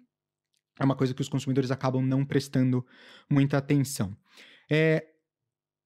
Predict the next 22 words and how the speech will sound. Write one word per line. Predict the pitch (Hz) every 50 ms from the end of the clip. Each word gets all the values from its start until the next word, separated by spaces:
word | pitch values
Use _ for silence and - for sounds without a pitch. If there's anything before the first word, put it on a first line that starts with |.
| _ _ -
Uma | 247 254 254 254 240 233
coisa | - 302 294 294
também | - 294 269
que | 247 -
é | 196
muito | 185 214 220 214
importante | 196 170 165 - 165 156 143 147
a |
gente | 139 143 139
falar, | - - 127 120 139 165 170
né? | 151
A | 135
gente | 131 165 156 -
tem | - - 185 202
a | 190
ideia | 165 139 120 127 135 147 147 139
de | 135 135
que | - - - -
a | 135
Rússia | 127 - - 147 147 156 143 - - 143
é | 123
aquele | - - - 131 131 123 117 107 110